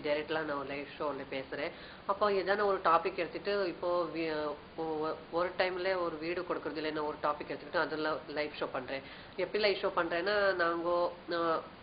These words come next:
பேசுறேன், அங்க சுத்தா உக்காந்துருக்குறாங்க. அதுக்கப்புறம் ஃபோன் கால் வரும், உங்களுக்கு வி-, ஆஹ், வீடு கொடுக்கறது இல்லையா என்ன அப்படி இப்படி. இப்போ நான் எங்க பெக்கிங்கும் செக்ஸ் ஒர்க் பண்ணோன்னு வச்சுக்கோங்க, அப்போ எங்களுக்கு ஜாஸ்தி நிறையா வாடகை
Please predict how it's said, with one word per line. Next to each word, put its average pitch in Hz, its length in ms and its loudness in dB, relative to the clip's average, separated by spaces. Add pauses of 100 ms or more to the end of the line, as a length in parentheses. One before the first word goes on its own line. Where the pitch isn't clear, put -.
(120)
பேசுறேன், 170 420 2
அங்க 160 300 4 (300)
சுத்தா - 320 -2
உக்காந்துருக்குறாங்க. 143 640 -2 (380)
அதுக்கப்புறம் 202 420 4
ஃபோன் 196 240 6
கால் 175 180 6
வரும், 160 380 4
உங்களுக்கு 165 320 -2 (280)
வி-, 151 200 -2
ஆஹ், 156 220 -2
வீடு 180 180 0
கொடுக்கறது 156 340 2
இல்லையா 151 240 2
என்ன 151 360 2
அப்படி 139 240 -4
இப்படி. 143 200 -8 (360)
இப்போ 196 200 2
நான் 180 320 4
எங்க 151 140 2 (320)
பெக்கிங்கும் 196 500 0
செக்ஸ் - 200 0
ஒர்க் 170 200 -2
பண்ணோன்னு 170 340 2
வச்சுக்கோங்க, 151 520 -2
அப்போ 147 260 0
எங்களுக்கு 151 320 -4 (140)
ஜாஸ்தி 151 420 2
நிறையா 151 300 2
வாடகை 143 340 -2